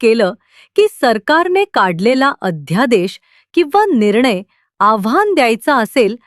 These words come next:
तर ठोस पुरावे सादर करणे आवश्यक आहे. जनहित याचिका म्हणून कोणालाही अशा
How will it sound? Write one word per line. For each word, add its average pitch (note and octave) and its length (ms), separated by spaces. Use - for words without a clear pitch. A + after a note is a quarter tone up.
तर F#4+ 120
ठोस F4+ 480
पुरावे B3+ 480
सादर G#3+ 560
करणे G#3 340
आवश्यक G3 600
आहे. E3 240
जनहित F4+ 520
याचिका A#3 560
म्हणून A#3 360
कोणालाही C4+ 720
अशा E4 320